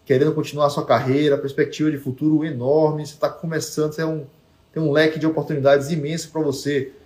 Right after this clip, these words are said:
Não deixa alguém que falou alguma coisa pra te testar, ou porque o cara realmente acha uma coisa que é errada, mexer com você, mexer no seu humor, mexer no seu brilho.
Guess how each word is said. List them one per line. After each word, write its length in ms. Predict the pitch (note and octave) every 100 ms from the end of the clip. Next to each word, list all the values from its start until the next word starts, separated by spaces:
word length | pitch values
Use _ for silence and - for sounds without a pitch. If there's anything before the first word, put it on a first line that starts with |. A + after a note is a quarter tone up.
| _ -
Não 120 | D#3
deixa 340 | D3+ F#3+ F#3+
alguém 240 | D3 D3+ E3
que 80 |
falou 260 | - C#3+ D3+
alguma 220 | C#3+ C3
coisa 360 | - C3+ D3+ C3+
pra 160 | C#3+
te 160 | C#3+ -
testar, 800 | C3+ - C3+ C#3+ C3+ - - _
ou 180 | E3 F#3
porque 200 | D#3+ D#3
o 80 | -
cara 200 | D3+ C#3+
realmente 380 | D3 C#3 C3+
acha 240 | C#3 C3+ C3+
uma 60 |
coisa 260 | A#2+ C3+ B2+
que 180 | B2 C3
é 180 | B2+ A2+
errada, 500 | A#2 C#3 D#3 A2 - _ _ _ _ _ _ _ _
mexer 400 | C#3 C#3 - C#3
com 80 | D#3
você, 420 | C#3 B2 - C3+ C#3
mexer 320 | B2+ - C#3+
no 60 |
seu 220 | C#3 D3 B2+
humor, 320 | A2+ A#2 B2+
mexer 280 | B2+ - B2
no 80 |
seu 180 | B2 C3+
brilho. 240 | G#2 G2